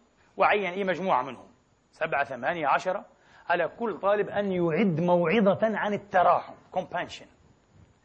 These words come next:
يعد محاضرة عن التراحم لكي يلقيها، موعظة يعني. فأعد كل منهم إيه نفسه، ولما جاء إيه موعد الإلقاء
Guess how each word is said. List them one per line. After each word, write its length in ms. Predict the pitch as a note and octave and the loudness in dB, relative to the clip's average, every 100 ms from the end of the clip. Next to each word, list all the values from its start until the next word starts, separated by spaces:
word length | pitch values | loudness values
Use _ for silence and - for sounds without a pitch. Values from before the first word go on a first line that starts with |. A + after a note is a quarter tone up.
| _ _ _ _ - - - | _ _ _ _ -20 -20 -12
يعد 320 | D3 G#3 D#3 - _ _ _ _ | -4 -4 -6 -18 _ _ _ _
محاضرة 440 | C#3+ D#3 E3+ G#3+ A3 | -2 0 2 -2 -4
عن 200 | A3 A3 | -8 -8
التراحم 540 | G3+ - E3+ C3+ - - _ _ _ _ _ _ _ _ _ _ _ _ - | -8 -4 -2 -2 -6 -18 _ _ _ _ _ _ _ _ _ _ _ _ -6
لكي 220 | G3+ A#3 | -2 -2
يلقيها، 400 | G#3+ F#3+ G3 D#3 | -2 -4 -4 2
موعظة 400 | A#3 C#4+ D#3 C#3+ | 4 4 2 -4
يعني. 260 | A#2 G2 - _ _ _ _ _ _ _ | -6 -12 -18 _ _ _ _ _ _ _
فأعد 420 | A3+ - B3+ A#3 | -2 -2 -2 -6
كل 180 | G#3+ C4 | -10 -10
منهم 320 | A3 A3+ F3+ | -12 -12 -14
إيه 140 | F#3 G#3 | -14 -12
نفسه، 460 | G3+ - D3 G3+ - _ _ _ _ - | -12 -12 -12 -12 -14 _ _ _ _ -10
ولما 340 | F#3+ B3+ G#3+ | -4 -2 -2
جاء 220 | F3 G#3 F3 | 2 2 2
إيه 220 | F#3 G3+ | 0 2
موعد 380 | G3+ F#3 D#3+ D3+ | 2 2 -2 -4
الإلقاء 640 | D#3 C3+ F#3 G3 G3 - | -6 -2 2 2 0 -8